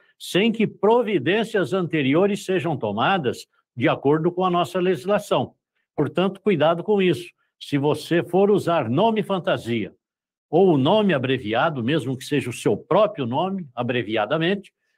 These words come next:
você tem regras a cumprir que lá no manual de divulgação que está no site do Cresce, você poderá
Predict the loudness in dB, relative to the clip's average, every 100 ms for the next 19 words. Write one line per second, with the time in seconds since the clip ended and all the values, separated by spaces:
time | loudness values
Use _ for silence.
0 | _ -2 0 -2 0 -2 0 2 2 2
1 | 0 -2 -4 -2 -2 2 2 0 -4 _
2 | _ 0 2 4 2 2 0 2 2 4
3 | 4 2 2 2 2 -2 0 0 -2 -4
4 | -6 -6 -4 -2 -2 -2 0 0 -2 -4
5 | 0 0 0 -2 -8 -8 _ -4 -2 0
6 | 0 0 0 2 2 2 0